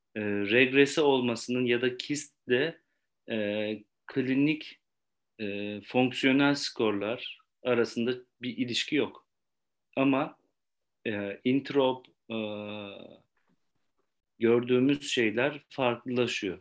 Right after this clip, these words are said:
Yani bir, bu kisti gördüğüm zaman ben herhangi bir hastanın ultrasonunda ya da M R'ında,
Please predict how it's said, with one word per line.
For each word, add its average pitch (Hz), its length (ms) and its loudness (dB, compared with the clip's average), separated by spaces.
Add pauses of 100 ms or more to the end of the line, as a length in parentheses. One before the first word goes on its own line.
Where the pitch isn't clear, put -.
(100)
Yani 98 380 -4 (100)
bir, 117 320 0 (300)
bu 131 280 -2
kisti 139 340 -2
gördüğüm 139 420 4
zaman 107 320 -2
ben 101 240 -4 (640)
herhangi 117 420 2
bir 110 60 -2
hastanın 107 460 -2
ultrasonunda 107 760 -4
ya 101 180 -2
da 101 280 -2
M 113 280 2
R'ında, 104 480 -2